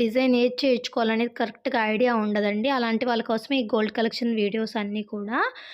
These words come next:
ఇవి చేయించడం వల్ల మనకి ఆ డిజైన్ వాళ్ళకి నచ్చితే అది ఎంత వెయిట్ వస్తుంది అనేది కూడా నేను వీడియోలోనే ఎక్స్‌ప్లెయిన్ చేస్తాను కాబట్టి ఇంట్రెస్ట్ ఉన్న వాళ్ళు స్క్రీన్ షాట్ తీసుకొని చేయించుకుంటారు. పర్టికులర్‌గా నా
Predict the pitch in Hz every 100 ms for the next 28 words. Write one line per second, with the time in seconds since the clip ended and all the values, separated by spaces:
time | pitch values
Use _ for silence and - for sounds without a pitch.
0 | - - 294 269 285 254 247 - 277 262
1 | 247 262 247 233 285 311 262 262 285 330
2 | 302 269 269 254 - - 320 311 269 247
3 | 247 320 302 294 285 302 269 247 254 302
4 | 277 269 277 254 254 247 285 294 247 247
5 | 269 269 269 254 - - 262 262 247 233
6 | - 220 214 208 208 - 440 554 - -
7 | - 285 320 - 285 262 240 240 254 311
8 | - 269 277 320 240 - 240 - 254 294
9 | 302 226 220 - 214 202 202 208 320 415
10 | - - - 269 349 311 330 311 349 302